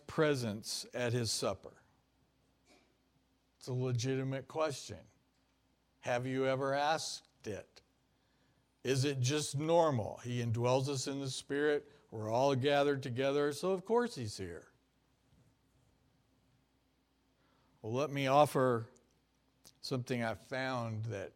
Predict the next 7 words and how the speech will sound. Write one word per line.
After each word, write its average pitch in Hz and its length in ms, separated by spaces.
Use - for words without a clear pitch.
summarizes 120 880
some 110 200
things 113 520
from 117 240
someone's 170 560
personal 170 640
experience 139 840